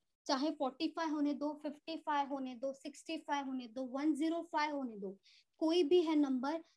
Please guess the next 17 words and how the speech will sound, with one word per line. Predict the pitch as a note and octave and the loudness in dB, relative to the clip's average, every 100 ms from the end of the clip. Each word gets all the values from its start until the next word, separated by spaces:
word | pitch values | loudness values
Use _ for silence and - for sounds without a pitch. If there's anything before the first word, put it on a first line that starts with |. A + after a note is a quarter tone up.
| _ | _
last | C4 C4 D4 D4 E4 | -2 0 0 0 2
में | |
अगर | D#4+ C#4 E4 E4 | 4 4 2 2
फ़ाइव | D4 C#4 C4 | 2 2 2
है | A#3 | -2
और | - C#4 B4 D#4+ | 0 2 2 0
उसका | D4 _ F4 | -4 _ -2
आपको | - D4 C#4+ _ F4 | 0 0 -2 _ -2
square | E4+ - - D4+ D4 D4 | -2 -4 0 4 6 6
निकालना | C#4 - A3+ A#3 A3+ | 4 2 -4 -4 -6
है, | G#3 G3 _ - _ F4 | -10 -14 _ -20 _ 0
तो | |
आप | D4+ - D4+ D4 | 0 0 -4 -4
सबसे | - D4 - E4+ | -4 -4 -2 -2
पहले | E4+ D#4 D#4+ | 2 2 2
क्या | D#4+ D4 | 2 0
करोगे? | D4 C#4 C4+ C4+ | 2 0 0 0